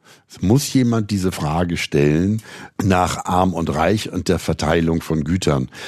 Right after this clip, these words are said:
Und es muss auch jemand fragen, wie es eigentlich den Leuten geht, die es eben nicht so gut haben. So, und das macht die Linke, äh, im Bundestag mit großer Zuverlässigkeit. Es gibt eben Zeiten, da dringst du damit nicht durch.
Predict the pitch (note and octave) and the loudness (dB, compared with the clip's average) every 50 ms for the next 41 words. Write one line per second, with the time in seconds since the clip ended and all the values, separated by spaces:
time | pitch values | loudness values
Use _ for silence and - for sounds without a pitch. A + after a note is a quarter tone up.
0 | - - - _ - F2 E2 E2 E2 - - F#2 F2+ D#2 D2 E2+ F#2 F2+ G2+ A2 | -16 -18 -16 _ -2 0 0 0 0 -2 -4 -2 -4 -2 0 0 0 0 0 0
1 | G2+ F#2+ D#2+ F#2+ F#2 F2+ F2+ F2 F2+ F2+ E2+ - - - - F2 E2 E2 E2+ F2 | -2 0 2 2 2 2 2 2 0 0 -4 -6 -10 -8 -4 -2 0 0 0 0
2 | E2+ F2 F2 F2 E2 - - - - - - F#2 F2+ E2+ - F2+ D2+ E2+ E2+ F2 | 0 0 0 -2 -2 -6 -12 -16 -18 -6 -2 0 0 0 0 -2 0 0 0 0
3 | E2 C#2+ E2+ - - - F#2 E2 E2+ F2+ E2+ E2 E2 E2+ E2+ E2 - E2 E2 D#2+ | -2 -2 -6 -6 -2 0 2 2 4 4 4 4 2 2 0 -2 -2 -4 -4 -4
4 | D2+ - - - - _ _ _ - - E2 D#2 D#2 - - - _ _ _ - | -6 -8 -16 -20 -20 _ _ _ 0 2 2 2 2 0 -6 -14 _ _ _ -4
5 | - F#2 - - - F#2 F2+ D2 - - - - - - _ _ _ - - - | -4 -4 -2 -2 -2 -2 -2 -2 -2 -4 -6 -10 -16 -20 _ _ _ -10 -8 -8
6 | B1+ G#1 A1+ A#1 - - - A#1+ G1+ - - G1+ - - _ _ - - C2+ - | -6 -6 -6 -6 -6 -6 -6 -6 -8 -8 -12 -14 -16 -18 _ _ -6 -6 -4 -4
7 | - - E2 D#2 - D#2+ D2 F#2+ F#2 G#2 A#2+ - - C3+ B2+ A#2 A2+ A#2+ B2 B2+ | -4 -4 -4 -2 -2 -2 0 0 0 0 0 -2 -2 -2 0 2 2 2 2 2
8 | A#2+ B2+ B2 B2 A#2 G2+ G#2 G#2+ G#2+ G#2 G#2 - - - - - - - G2+ G2 | 2 2 2 2 2 0 0 2 2 2 0 -2 -8 -12 -14 -10 -2 0 2 2
9 | F#2+ F2+ G2+ G#2+ A#2 A#2+ C3 - - - A2 G2 G#2+ A2 G#2+ - - G#2+ G#2+ - | 4 4 4 4 4 2 0 0 0 0 0 2 0 -2 -2 0 0 0 2 2
10 | G#2+ G2 - - A2+ A2+ - D#3 D3 D3 D3 C#3 - E3 C#3+ - - D3+ D3+ D#3+ | 0 0 0 0 0 2 2 2 2 2 2 0 0 -2 -4 0 2 2 2 2
11 | D#3+ - - - - - - - - F2 F2 E2+ F2+ F2+ F2+ - - G2 A2 G2 | -2 -6 -12 -14 -14 -14 -8 -6 -6 -6 -4 -2 -2 -2 -2 -4 -2 -2 0 0
12 | G2+ G#2+ G2 - - F2 C#2 D2 C#2+ - - - G2+ G#2 F#2+ F#2+ F2+ D#2 - D2 | 0 -2 -2 -2 -2 0 2 2 0 0 -2 -2 -2 0 0 0 -2 0 0 0
13 | C#2 C#2 C2+ - - E2+ D2+ D#2+ D#2+ E2+ F2+ - - - A#2 A2+ - A3 A3 D#3 | 0 0 -2 -4 -4 -4 -2 0 0 0 0 -2 -2 -4 -2 0 2 2 2 2
14 | - - - | 0 -4 -10